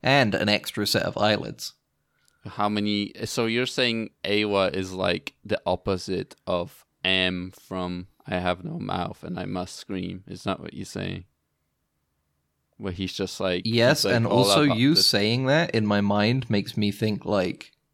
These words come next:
Speaker 1: that would be very cool if they,
Speaker 2: Mm-hmm.
Speaker 1: if they added, like, a, if they added, like,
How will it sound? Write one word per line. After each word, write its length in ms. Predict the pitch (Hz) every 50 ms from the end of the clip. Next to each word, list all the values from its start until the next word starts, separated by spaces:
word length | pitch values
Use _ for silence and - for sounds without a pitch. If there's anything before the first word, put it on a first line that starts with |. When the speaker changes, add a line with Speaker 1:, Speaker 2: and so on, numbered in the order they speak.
| _ _ _ _ _ _ _ _ _ _ _ _ _ _ _ _ _ _ _ _ _ _ _ _ _ _ _ _ _ _ _ _
Speaker 1:
that 160 | - 104 104 104
would 200 | 107 110 113 117
be 120 | 120 104
very 360 | 98 95 104 98 101 101 101 98
cool 460 | - - - 107 104 - - 117 - _ _ _ _
if 180 | - 117 -
they, 160 | - 117 107 98
Speaker 2:
Mm-hmm. 220 | 95 104 107 107
Speaker 1:
if 100 | 101 -
they 240 | 113 110 104 95 - -
added, 320 | - 104 104 107 110 107 104
like, 260 | 104 104 104 104 -
a, 240 | 110 101 98 95 101 - _ _ _ _ _ _ _ _ _ _ _ _ _ _ _ _ _
if 180 | - - -
they 160 | - 101 98 -
added, 340 | 92 101 101 107 107 98
like, 380 | - 101 101 90 - - - -